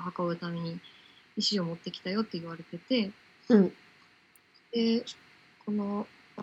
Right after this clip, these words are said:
Speaker 1: 全体のこの村の構造というか、
Speaker 2: うん。
Speaker 1: すごい不思議で、
Speaker 2: うん。
Speaker 1: なんか石垣に囲まれた、なんか段々畑みたいになってて。
Speaker 2: うん。え？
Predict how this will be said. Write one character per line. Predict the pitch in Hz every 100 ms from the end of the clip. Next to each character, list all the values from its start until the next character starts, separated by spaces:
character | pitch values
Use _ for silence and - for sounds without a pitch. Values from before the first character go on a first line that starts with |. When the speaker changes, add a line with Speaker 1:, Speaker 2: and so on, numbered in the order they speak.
| 220
Speaker 1:
全 | 269 277 277 - 277
体 | 285 285
の | 277
こ | 277 247
の | 240 240 240 247 - -
村 | 220 233 285
の | 240 185 -
構 | 226 226 214
造 | 214 214
と | 208
い | 170 175
う |
か、 | - - - - _
Speaker 2:
う | 233
ん。 | 196 175 - - -
Speaker 1:
す | -
ご | 254
い | 220
不 | 220
思 | - 208
議 | 202
で、 | 196 175 - -
Speaker 2:
う | 214
ん。 |
Speaker 1:
な | 180
ん |
か | - 226 214 -
石 | 220 269
垣 | 269 277 269
に | 269
囲 | 262 262
ま | 262 262
れ | 220
た、 | - 180 165 - - - - _ _ -
な | 180
ん |
か | 185
段 | 220 254 254
々 | 254 247
畑 | 247 233 160
み | 165
た | -
い |
に | 175 170
な | 165
っ |
て | - 165
て。 | - - - - _ _ _ -
Speaker 2:
う | 202
ん。 | 202 - - - -
え？ | 220 214